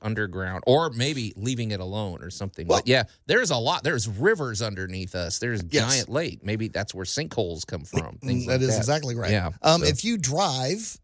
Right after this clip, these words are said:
Speaker 2: uh, east from here and you get on Interstate forty, one of the world's most famous highways,
Speaker 1: Yeah.
Speaker 2: and you drive, let's say, like, you're gonna go to Chattanooga.
Speaker 1: Mm-hmm.
Speaker 2: As you're driving through those mountains and hills,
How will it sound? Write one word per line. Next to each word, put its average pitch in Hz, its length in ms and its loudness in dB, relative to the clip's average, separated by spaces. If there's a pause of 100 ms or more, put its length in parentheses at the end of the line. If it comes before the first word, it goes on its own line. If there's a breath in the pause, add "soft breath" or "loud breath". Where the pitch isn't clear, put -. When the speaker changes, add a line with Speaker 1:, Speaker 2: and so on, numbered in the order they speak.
Speaker 2:
uh, 123 260 2
east 180 340 2
from 131 200 2
here 127 280 2
and 165 100 -2
you 120 80 -4
get 139 120 0
on 131 140 0
Interstate 143 540 0
forty, 127 380 0
one 127 240 -2
of 127 60 0
the 120 140 -2
world's 120 420 0
most 139 280 0
famous 139 440 -2 (120)
highways, 98 580 0
Speaker 1:
Yeah. 90 240 0 (260 loud breath)
Speaker 2:
and 139 220 4
you 196 180 0
drive, 143 640 0
let's 143 240 0
say, 147 340 2
like, 135 240 -4
you're 139 100 -6
gonna 139 200 -2
go 127 220 0
to 123 580 0
Chattanooga. 127 560 0 (160)
Speaker 1:
Mm-hmm. 90 360 -4 (840 soft breath)
Speaker 2:
As 165 300 6
you're 302 140 -2
driving 196 600 0
through 170 260 0
those 151 260 2
mountains 139 440 -2
and 120 120 0
hills, 135 680 2